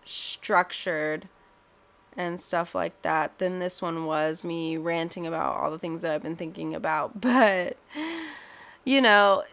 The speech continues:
there's just so much going on in the world, and it's, and I'm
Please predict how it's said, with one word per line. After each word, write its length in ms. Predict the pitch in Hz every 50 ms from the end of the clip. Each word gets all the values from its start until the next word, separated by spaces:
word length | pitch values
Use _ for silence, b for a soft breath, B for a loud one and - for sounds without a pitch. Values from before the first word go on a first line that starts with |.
| -
there's 220 | - 285 285 254 -
just 300 | 277 277 - - - -
so 180 | 240 233 240
much 240 | 247 254 269 262 -
going 320 | - 254 233 226 214 208
on 140 | 202 196 196
in 100 | 190 190
the 80 | 196 190
world, 500 | 185 185 180 175 170 165 - - - - -
and 160 | 123 196 214 214
it's, 460 | 208 196 - - - - - - _ _ _ _
and 140 | - 214 220
I'm 380 | 226 220 226 220 208 190 -